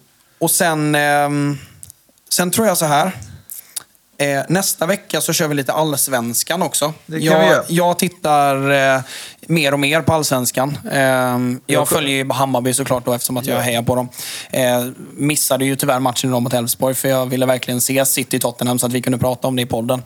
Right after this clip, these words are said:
Speaker 1: Ehm, <clears throat> men, eh, jag tänker att det blir lite allsvenskan nästa, eh, vad
Speaker 2: Nästa
Speaker 1: heter det?
Speaker 2: avsnitt.
Speaker 1: Nästa avsnitt.
Speaker 2: Ja.
Speaker 1: Och jag tror så här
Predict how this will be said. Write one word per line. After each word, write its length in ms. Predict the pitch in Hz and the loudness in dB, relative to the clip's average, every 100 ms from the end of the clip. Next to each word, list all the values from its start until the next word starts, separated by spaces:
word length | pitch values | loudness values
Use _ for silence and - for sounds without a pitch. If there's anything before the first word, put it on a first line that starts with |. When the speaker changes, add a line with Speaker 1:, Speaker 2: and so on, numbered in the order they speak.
| - - - - - | -12 -14 -12 -12 -10
Speaker 1:
Ehm, 680 | - 127 127 120 123 123 127 - _ - | 0 2 4 4 2 2 0 -4 _ -8
<clears throat> 260 | - - 135 | -4 -2 0
men, 380 | 160 156 135 120 - | 0 0 -2 -6 -6
eh, 120 | 151 | -4
jag 380 | 147 139 - 170 | 0 0 0 0
tänker 180 | 202 185 | 0 0
att 40 | |
det 40 | 180 | 0
blir 120 | 180 | 0
lite 180 | 160 165 | 0 0
allsvenskan 440 | 151 139 135 147 | 0 -2 -2 -2
nästa, 360 | 160 - - 135 139 - _ - - | 0 -2 0 -2 -4 -16 _ -16 -4
eh, 540 | 135 127 131 127 127 131 _ - - - - _ _ _ _ _ | -2 0 0 0 -2 -4 _ -20 -20 -20 -20 _ _ _ _ _
vad 140 | - 147 | -12 -2
Speaker 2:
Nästa 40 | |
Speaker 1:
heter 100 | 131 123 | -2 0
det? 60 | 127 | -4
Speaker 2:
avsnitt. 320 | 143 120 131 | -6 -8 -6
Speaker 1:
Nästa 240 | 170 - | -4 0
avsnitt. 300 | 151 139 139 | -2 0 -4
Speaker 2:
Ja. 160 | 139 139 | 0 -2
Speaker 1:
Och 240 | - - - - _ _ _ - _ - - _ | -2 -6 -6 -6 _ _ _ -20 _ -20 -20 _
jag 180 | 180 202 | 0 2
tror 140 | 180 | 2
så 120 | 165 151 | 2 4
här 240 | 147 139 | 4 2